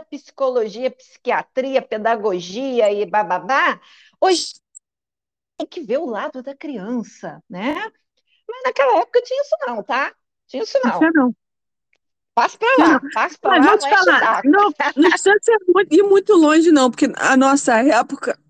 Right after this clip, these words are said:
Speaker 2: <coughs> existia
Speaker 1: Hum.
Speaker 2: sandália havaiana, né?
Speaker 1: <laughs>
Speaker 2: Então, você podia até se atrever, mas você sabia que <laughs> você ia encontrar o,
Speaker 1: Oh. Ou
Speaker 2: A
Speaker 1: você não
Speaker 2: resposta
Speaker 1: tem
Speaker 2: mais à frente.
Speaker 1: Bom,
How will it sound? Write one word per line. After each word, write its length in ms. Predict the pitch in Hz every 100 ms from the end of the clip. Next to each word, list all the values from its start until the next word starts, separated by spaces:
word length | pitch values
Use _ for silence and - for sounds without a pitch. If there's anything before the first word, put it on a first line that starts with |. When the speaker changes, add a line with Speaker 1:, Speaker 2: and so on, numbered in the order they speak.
| _
Speaker 2:
<coughs> 240 | 285 - 415
existia 560 | 294 285 294 - 294
Speaker 1:
Hum. 0 |
Speaker 2:
sandália 420 | 311 320 269 277
havaiana, 600 | 294 370 339 247 247 196 - _ - _ _ _ _ _ _ 453
né? 300 | 214 226 285 - _ _ _
Speaker 1:
<laughs> 440 | 480 508 - 285
Speaker 2:
Então, 500 | 339 302 359 302 208 262 214
você 380 | 285 269 339 320
podia 400 | 349 254 330 330
até 340 | 294 311 311
se 140 | 415 466
atrever, 760 | 480 508 523 415 392 262 220 - _ - - _ 208
mas 240 | 226 240 220
você 280 | 208 214
sabia 640 | 208 - 254 208 262 294 311
que 120 | 370
<laughs> 400 | 440 381 370 330
você 220 | - 285 294
ia 120 | 330
encontrar 760 | 302 440 415 370 294 262 277 349
o, 240 | 415 370 - -
Speaker 1:
Oh. 500 | 392 494 554 571 - - _ _ _
Ou 160 | 247 240
Speaker 2:
A 60 | 247
Speaker 1:
você 60 | 294
não 80 |
Speaker 2:
resposta 640 | 330 302 254 277 277 - 359
Speaker 1:
tem 80 | 330
Speaker 2:
mais 180 | 339
à 120 | 403 427
frente. 360 | 415 320 226 220
Speaker 1:
Bom, 260 | 254 226